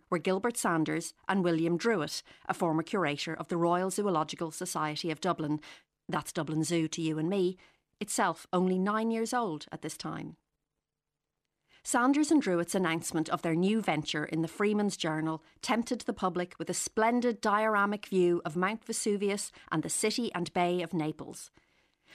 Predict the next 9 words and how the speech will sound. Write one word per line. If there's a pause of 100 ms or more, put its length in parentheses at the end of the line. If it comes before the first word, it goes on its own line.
(160)
They
promised
that
in
honour
of
Queen
Victoria's
birthday,